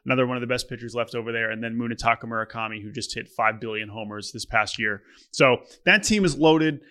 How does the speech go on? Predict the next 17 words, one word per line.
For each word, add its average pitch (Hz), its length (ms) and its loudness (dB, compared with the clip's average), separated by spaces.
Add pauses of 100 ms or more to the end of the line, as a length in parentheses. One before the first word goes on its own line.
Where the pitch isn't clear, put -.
(140)
The 139 80 -6
fact 170 280 2
that 151 80 -14
they 156 100 -2
have 143 160 -2
Ohtani 143 360 -2
and 135 120 -2
Darvish, 135 280 2
I 156 120 2
imagine 170 500 2
Darvish 156 340 0
and 139 80 -2
Ohtani 131 320 -6
will 120 120 -6
only 127 160 -6
pitch 117 320 -12
once, 110 460 -2